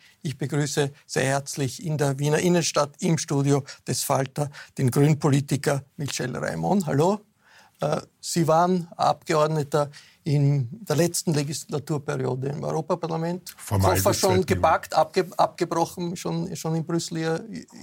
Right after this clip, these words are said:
Speaker 1: Ihr Standbein?
Speaker 2: Formal noch bis zweiten Juli, bis zur Angelobung des Neuen, aber grundsätzlich haben wir alles ausgeräumt und für den Werner Kogler schon eingeräumt.
Speaker 1: Wie, äh, überrascht waren wir in Brüssel über diesen, äh, abrupten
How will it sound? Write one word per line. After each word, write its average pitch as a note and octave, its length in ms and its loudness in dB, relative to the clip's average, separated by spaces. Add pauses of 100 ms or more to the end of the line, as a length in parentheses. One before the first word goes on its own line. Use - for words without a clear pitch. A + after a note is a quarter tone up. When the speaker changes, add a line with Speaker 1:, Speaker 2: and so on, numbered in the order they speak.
(420)
Speaker 1:
Ihr D3+ 280 -2
Standbein? D3 540 -2
Speaker 2:
Formal A2 400 4
noch A#2 200 2
bis - 200 -8
zweiten G2+ 320 0
Juli, G#2+ 260 4
bis A2 200 -4
zur G2+ 100 2
Angelobung G2 420 2
des F#2+ 180 -4
Neuen, G#2+ 300 4
aber G#2 400 4 (560)
grundsätzlich G2 540 0
haben F#2 100 2
wir F#2+ 140 0
alles F2 200 -2
ausgeräumt F#2+ 540 -2
und F2+ 220 -6
für - 120 -8
den F#2 100 -2
Werner F2+ 200 -4
Kogler E2+ 480 -4 (160)
schon F2+ 200 -10
eingeräumt. E2 400 -10 (320)
Speaker 1:
Wie, G3 580 2
äh, F3+ 460 2
überrascht D#3+ 680 0
waren F3 220 2
wir A3 140 2
in F#3 120 -4
Brüssel F#3 340 -4
über F3+ 140 -6
diesen, F3 400 -6 (180)
äh, F#3 60 -14
abrupten E3+ 960 -4